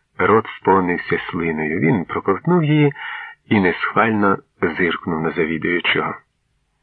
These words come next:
Але той відповів такою доброзичливою посмішкою, що неприязнь Хаблака вмить зникла. Цей чоловік буквально випромінював добросердя.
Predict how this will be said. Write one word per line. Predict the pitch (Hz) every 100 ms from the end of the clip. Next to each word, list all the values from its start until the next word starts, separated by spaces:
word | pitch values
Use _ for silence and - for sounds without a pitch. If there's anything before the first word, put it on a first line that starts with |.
| _ _ -
Але | 156 220
той | - 180 165
відповів | 147 - 120 131
такою | - 104 120 110 92
доброзичливою | 101 98 104 95 95 - 90 82 85
посмішкою, | 87 190 185 - 82 - 87 80 - _ _ _ - -
що | - - 98
неприязнь | 92 - 151 175 87 78 82
Хаблака | 80 - 90 95 90 - - - _ - - - -
вмить | 95 113 117 -
зникла. | 80 76 - - - - - - -
Цей | 202 202
чоловік | - 170 175 165 185 143
буквально | 147 - 156 165 156 156
випромінював | 131 151 147 143 139 160 147 139 135
добросердя. | 113 120 113 110 - 104 85 78 85 -